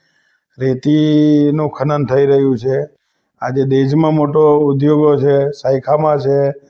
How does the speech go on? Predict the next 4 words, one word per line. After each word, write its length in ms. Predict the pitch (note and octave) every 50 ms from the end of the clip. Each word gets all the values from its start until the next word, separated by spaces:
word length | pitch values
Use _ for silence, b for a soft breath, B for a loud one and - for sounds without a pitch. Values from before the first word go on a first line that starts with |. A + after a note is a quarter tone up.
| b b b b b _ _ _
પાનોલીમાં 680 | B2 B2+ B2+ C#3 C#3+ D3 D3+ D3 D3+ D3+ D3+ C#3+ C3+
છે, 440 | A#2+ B2 C#3+ C#3 C#3 C#3 C#3 C#3 D3 D3+ - _ _ _ _ _ _ _ _ _ _ _ _ -
ઝઘડિયામાં 640 | A#2+ A2 B2 C#3+ C#3+ D3 D3 C#3+ C#3+ D3+ D3 C#3+ C3
છે 440 | A#2 C3 C#3 C#3 C#3 C#3 C#3 D3